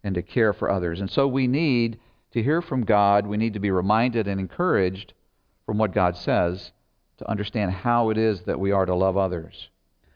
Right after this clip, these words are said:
So today is our second, uh, sermon in the series from Romans, where we're gonna see some very specific ways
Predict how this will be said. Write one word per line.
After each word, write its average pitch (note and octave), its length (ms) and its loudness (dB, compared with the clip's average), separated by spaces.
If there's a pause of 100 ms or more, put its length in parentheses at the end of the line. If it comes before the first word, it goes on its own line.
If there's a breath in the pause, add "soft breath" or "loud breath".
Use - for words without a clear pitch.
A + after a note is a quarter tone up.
(160)
So - 120 -2
today D3 240 2
is C3+ 100 2
our A2+ 120 4
second, D3 400 2 (760)
uh, F#2+ 280 -2
sermon B2+ 360 0
in A#2 80 2
the A2 80 -2
series C#3+ 400 0
from A#2+ 140 -4
Romans, B2+ 420 2
where A2+ 160 2
we're C3 120 0
gonna D3 180 -2
see C3+ 400 0 (280 soft breath)
some G#2 240 -2
very C3 240 2
specific - 1000 -4
ways C2+ 600 -4